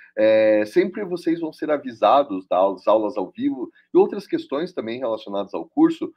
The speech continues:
no iconezinho avisos dentro do Ava Univirtus, tá, pessoal? Foi enviado, por exemplo, ah, um aviso sobre essa aula inaugural já pra vocês lá no Univirtus. Então, é, deem uma olhadinha no sininho que fica bem lá em cima,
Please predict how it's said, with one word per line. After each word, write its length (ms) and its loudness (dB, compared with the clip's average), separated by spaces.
no 120 0
iconezinho 840 -4
avisos 880 -2
dentro 320 -4
do 140 0
Ava 220 4
Univirtus, 640 -4
tá, 160 0
pessoal? 340 -8
Foi 200 6
enviado, 440 2
por 200 -4
exemplo, 680 -4
ah, 300 2
um 140 0
aviso 520 -4
sobre 380 -2
essa 300 2
aula 200 0
inaugural 600 2
já 100 4
pra 140 -2
vocês 460 -4
lá 240 0
no 160 -8
Univirtus. 600 -6
Então, 360 -2
é, 640 -2
deem 160 0
uma 100 -2
olhadinha 400 -2
no 140 -4
sininho 560 -8
que 160 -20
fica 260 -8
bem 220 -2
lá 100 -2
em 80 -8
cima, 420 -6